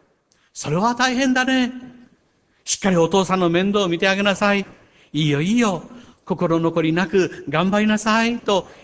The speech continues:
言ってくれると思ったのです。そ-、そこに彼の甘えがありました。この弟子の姿に、言葉の中に、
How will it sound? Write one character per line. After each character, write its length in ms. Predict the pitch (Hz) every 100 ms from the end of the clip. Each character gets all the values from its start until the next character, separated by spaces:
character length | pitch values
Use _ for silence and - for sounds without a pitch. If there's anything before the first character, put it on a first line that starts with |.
| _ -
言 120 | 294
っ 20 | - - -
て 120 | 349
く 180 | 339 330
れ 160 | 320 320
る 160 | 320
と 200 | 311 277
思 400 | 226 - 156 175
っ 160 | 185 -
た 100 | 165
の 140 | 127
で 100 | 101
す。 320 | - 117 - _ _ _ _ _ _ _ _ _ _ _ _ _ _ _ _
そ-、 180 | - - -
そ 200 | - -
こ 100 | -
に 260 | 214 - - - _ _ _ _ _ _ _ _
彼 240 | - 208
の 220 | 123 120 156 - _ _
甘 380 | - 147 160 160
え 120 | 147
が 100 | 139
あ 60 | 127
り 100 | 113
ま 100 | 104
し 80 |
た。 200 | - - - _ _ _ _ _ _ _ _ _ - 339 339 - - - - - - _ _ _ _ _ _ _ _ _ _ _ _
こ 120 | -
の 320 | 202 196 170 - - - - - _ _ _ _ _ _ _
弟 200 | 143 131
子 140 | 156 135
の 80 | 117
姿 360 | - 127 117
に、 120 | 107 110
言 240 | - 143
葉 100 | 139
の 100 | 139
中 220 | 139 127
に、 180 | 107